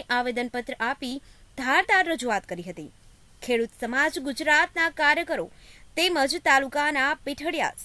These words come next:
સરદારપુર, અમરનગર ત્રણ ગામોના ખેડૂતો એકસમ કરી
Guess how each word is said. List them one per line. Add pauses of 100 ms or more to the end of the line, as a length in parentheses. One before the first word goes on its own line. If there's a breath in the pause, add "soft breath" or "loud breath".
સરદારપુર, (120)
અમરનગર (440 soft breath)
ત્રણ
ગામોના (120)
ખેડૂતો (360 soft breath)
એકસમ (120)
કરી